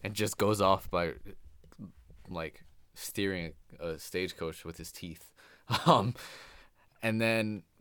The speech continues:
almost dies in an accident because his body is so weak just to find the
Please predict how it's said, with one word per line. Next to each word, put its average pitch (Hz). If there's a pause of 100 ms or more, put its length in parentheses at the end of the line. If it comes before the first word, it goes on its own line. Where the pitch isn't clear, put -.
(400)
almost 131
dies 95 (220)
in 107
an 95
accident 76 (220)
because 92
his 87
body 87
is 80
so 87
weak 87 (920)
just 98
to -
find 85 (680)
the 80